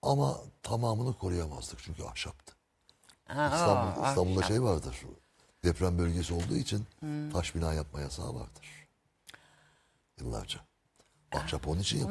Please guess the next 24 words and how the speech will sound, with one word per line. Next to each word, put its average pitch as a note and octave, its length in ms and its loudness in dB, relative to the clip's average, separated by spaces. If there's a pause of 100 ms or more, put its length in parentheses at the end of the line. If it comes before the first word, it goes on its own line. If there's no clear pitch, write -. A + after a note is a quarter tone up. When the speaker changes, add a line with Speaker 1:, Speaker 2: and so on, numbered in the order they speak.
Speaker 1:
yapılıyor. A3+ 200 2
Speaker 2:
için D#3+ 300 -4
ahşap, D3 560 -6
Speaker 1:
Tabii, C#3+ 100 -4
Speaker 2:
onun F#3 140 -2
için F3 180 -6
Speaker 1:
tabii. E3 80 -2
Speaker 2:
de E3 60 0
yangınlar D#3 760 2
Speaker 1:
Tabii. - 60 0
Speaker 2:
oluyor, D3 600 0 (340)
Speaker 1:
Tabii - 120 -2
Speaker 2:
seneler D#2+ 160 4
Speaker 1:
yangını F#2 360 8
da D3 40 6
bütün A#2 120 6
Speaker 2:
içerisinde. C#3 160 6
Speaker 1:
mahalle E2+ 360 4
gidiyor. C#2 320 -2 (380)
Patlıcan A#2 520 6
çıkıyor, D3+ 380 4
Aksaray E2 420 4
gidiyor. G#2 360 -8
Speaker 2:
Ya. - 140 -12